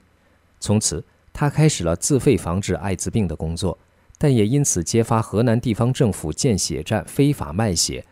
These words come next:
导致艾滋病大量传播的事实，遭到中共当局晋升、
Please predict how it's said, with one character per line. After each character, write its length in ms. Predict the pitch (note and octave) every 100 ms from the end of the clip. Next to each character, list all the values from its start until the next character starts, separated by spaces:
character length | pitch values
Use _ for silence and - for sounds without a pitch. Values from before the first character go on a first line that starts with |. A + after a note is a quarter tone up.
| _ _
导 200 | - E2+
致 200 | E2+ B2+
艾 200 | A2+ C#3+
滋 140 | G2 -
病 180 | A#2+ F#2+
大 160 | A#2+
量 160 | F2+ D#2
传 260 | - E2
播 160 | G2+ A2
的 120 | F#2
事 200 | D2 G2
实， 320 | D#2 - D2+ - _ _ _
遭 180 | - D3
到 160 | D3 A2
中 220 | - C3
共 160 | C3
当 220 | F#2+ G#2 G#2+
局 180 | -
晋 220 | D#2+ F#2+ D#2+
升、 260 | - A2+